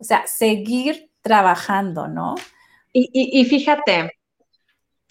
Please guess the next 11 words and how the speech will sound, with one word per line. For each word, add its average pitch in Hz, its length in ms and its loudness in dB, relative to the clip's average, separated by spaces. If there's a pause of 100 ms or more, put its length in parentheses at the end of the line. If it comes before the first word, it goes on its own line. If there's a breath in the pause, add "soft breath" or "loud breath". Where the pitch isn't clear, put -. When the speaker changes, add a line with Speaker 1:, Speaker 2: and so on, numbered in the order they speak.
(560)
Speaker 2:
yo 226 360 2
no 302 200 4
veo, 262 520 4
yo 254 220 6
creo 330 200 4
que 339 100 2
nosotros 254 680 2
somos 220 340 0
nuestro 196 400 -8
peor 175 280 2
enemigo, 160 680 -2